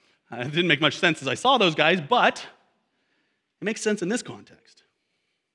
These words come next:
The mission requires intense training. Notice Paul's terminology. "I discipline my body. I keep it under control."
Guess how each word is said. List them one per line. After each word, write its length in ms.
The 80
mission 400
requires 520
intense 420
training. 480
Notice 260
Paul's 260
terminology. 640
"I 100
discipline 580
my 140
body. 460
I 100
keep 440
it 180
under 240
control." 600